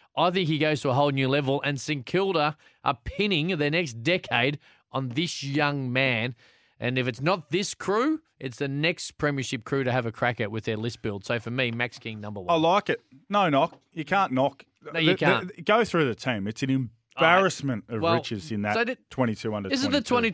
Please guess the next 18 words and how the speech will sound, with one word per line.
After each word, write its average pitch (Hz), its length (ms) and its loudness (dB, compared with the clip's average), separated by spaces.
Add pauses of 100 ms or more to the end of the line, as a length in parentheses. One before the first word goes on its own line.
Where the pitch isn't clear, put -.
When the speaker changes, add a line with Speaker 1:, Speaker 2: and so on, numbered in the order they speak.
Speaker 1:
twenty-two 214 140 2
and 185 80 2
under 175 180 2
team 165 300 0
from 147 180 -4
this 139 300 -4
year, 117 240 0
okay? 151 260 0
Hayden 220 400 2
Young, 156 400 2
who's 147 160 0
on 151 80 0
a 139 80 0
long-term 147 800 0
deal 131 240 2
at 113 60 -6
the 110 80 -8
Dockers, 113 520 -4